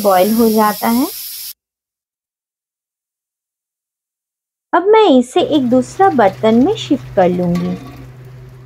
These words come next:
मैं यहाँ पर छोटा-छोटा pieces में mutton का टुकड़ा ले ली हूँ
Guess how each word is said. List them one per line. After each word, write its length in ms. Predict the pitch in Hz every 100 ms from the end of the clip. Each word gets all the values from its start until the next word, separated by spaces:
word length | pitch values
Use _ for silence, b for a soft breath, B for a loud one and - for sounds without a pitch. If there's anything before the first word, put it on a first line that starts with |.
| - - _ _ _ _ _ b _
मैं 180 | 269 330
यहाँ 340 | 523 494 349 254
पर 120 | 285
छोटा-छोटा 640 | 285 311 320 453 480 427
pieces 420 | 359 254 240 269 240
में 120 | 247 226
mutton 340 | 190 190 226
का 120 | 240
टुकड़ा 360 | 226 190 185 196
ले 180 | 220 247
ली 200 | 240 277
हूँ 200 | 285 403